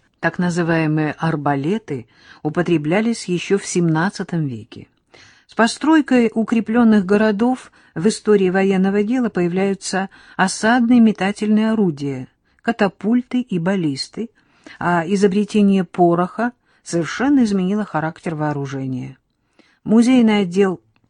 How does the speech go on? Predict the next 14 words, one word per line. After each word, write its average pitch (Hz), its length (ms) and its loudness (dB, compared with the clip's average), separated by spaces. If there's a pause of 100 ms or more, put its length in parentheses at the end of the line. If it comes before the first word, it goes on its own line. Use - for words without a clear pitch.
(120)
«Огнестрельное 170 1040 2
оружие» 220 500 -6 (240)
отличается 180 760 -4
особой 233 400 -4
полнотой. 127 640 -8 (640)
В 156 100 -6
нем 247 160 6
представлена 208 680 -2
богатейшая 196 640 -4
коллекция 180 640 -6 (260)
всевозможных 208 720 0
ружей – 139 560 -4 (680)
зажигаемых 220 1080 0
трутом, 160 580 -2